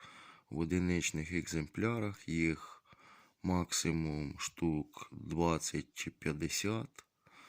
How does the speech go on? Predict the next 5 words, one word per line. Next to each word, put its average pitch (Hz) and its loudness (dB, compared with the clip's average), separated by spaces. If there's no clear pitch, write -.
з 95 0
такого 92 2
іменно 87 0
типу 85 -2
браком. 85 -4